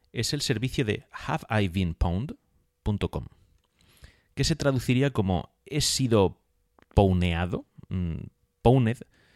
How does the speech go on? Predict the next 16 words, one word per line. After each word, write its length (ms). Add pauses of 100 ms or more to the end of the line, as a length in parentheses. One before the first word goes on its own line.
(400)
P 140
W 560
N 260
E 140
D, 260 (600)
significa 520
algo 140
así 160
como 260
que 140
han 240
tomado 340
control 440
sobre 280
algo, 220
¿no? 140